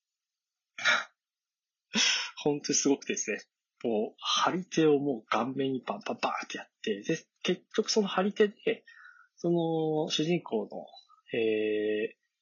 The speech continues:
耳がこう、ブチッと切れてしまうという。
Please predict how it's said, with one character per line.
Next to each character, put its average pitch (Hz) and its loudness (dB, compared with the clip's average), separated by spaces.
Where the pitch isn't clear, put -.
耳 156 4
が 113 0
こ - -12
う、 - -20
ブ 151 2
チ - 2
ッ - -20
と - -14
切 175 -4
れ 165 2
て - -8
し - -2
ま - -20
う - -20
と - -12
い - -4
う。 - -2